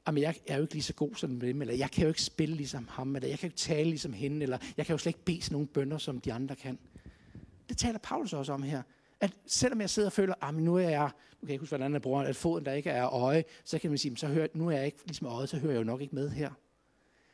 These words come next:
Alle sammen hører til. Vi har alle sammen forskellige ting at bidrage med. Og vi kender det jo faktisk også fra vores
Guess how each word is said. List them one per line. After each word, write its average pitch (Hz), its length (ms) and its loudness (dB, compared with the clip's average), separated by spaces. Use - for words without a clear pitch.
Alle 214 300 2
sammen 147 400 -4
hører 131 200 2
til. 139 320 -2
Vi 170 100 2
har 175 200 0
alle 185 240 4
sammen 156 360 0
forskellige 165 580 0
ting - 300 0
at - 140 -8
bidrage 120 600 -4
med. 123 220 -4
Og 160 100 2
vi 185 40 4
kender 202 280 4
det 214 80 4
jo 160 60 2
faktisk 151 220 0
også 170 220 0
fra - 100 0
vores 123 420 0